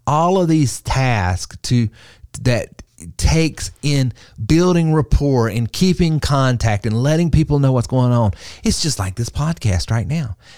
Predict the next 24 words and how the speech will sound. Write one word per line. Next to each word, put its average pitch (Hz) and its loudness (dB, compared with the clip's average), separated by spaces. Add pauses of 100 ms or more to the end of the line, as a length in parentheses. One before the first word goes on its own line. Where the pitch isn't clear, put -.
This - -14
podcast 127 -2
is - -10
gonna 120 0
go 120 -2
out 123 -4
to 123 -2
over 120 0
fifty - -4
thousand 123 0
people, 151 0
and 165 0
about 160 0
ten 185 0
thousand 135 -2
people 139 0
is 131 -2
gonna 127 0
download 110 2
and 135 0
actually 139 0
listen 175 0
to 107 0
it. - -8